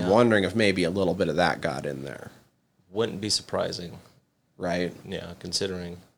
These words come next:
Speaker 1: some of the strains we've seen, you know, here in Missoula.
Speaker 2: Not that T H C percentage is the end-all,
Speaker 1: No,
Speaker 2: be-all,
Speaker 1: uh,
Speaker 2: but it's one of those things that it's, it's always kinda interesting to see, and especially when what I have in my hand is thirty-one percent,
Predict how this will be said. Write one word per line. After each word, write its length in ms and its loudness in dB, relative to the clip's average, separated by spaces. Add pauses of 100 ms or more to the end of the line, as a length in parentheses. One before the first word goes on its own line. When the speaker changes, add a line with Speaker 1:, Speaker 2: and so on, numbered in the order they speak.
Speaker 1:
some 180 0
of 60 0
the 80 0
strains 340 -2
we've 160 -4
seen, 280 -6
you 100 -8
know, 100 -10
here 160 -8
in 100 -10 (320)
Missoula. 480 -10 (240)
Speaker 2:
Not 300 8
that 160 6
T 180 4
H 220 4
C 160 4
percentage 640 0
is 200 -2
the 100 4
end-all, 380 0
Speaker 1:
No, 60 -2
Speaker 2:
be-all, 480 4
Speaker 1:
uh, 40 -6
Speaker 2:
but 260 4 (160)
it's 160 0
one 160 6
of 60 4
those 220 6
things 280 2
that 120 -2
it's, 180 -4 (100)
it's 160 -4
always 160 6
kinda 280 6
interesting 560 6
to 80 4
see, 380 4
and 220 0 (280)
especially 500 6
when 460 4 (400)
what 200 6
I 300 10
have 280 4
in 60 0
my 160 2
hand 300 4
is 100 0
thirty-one 480 0
percent, 520 -2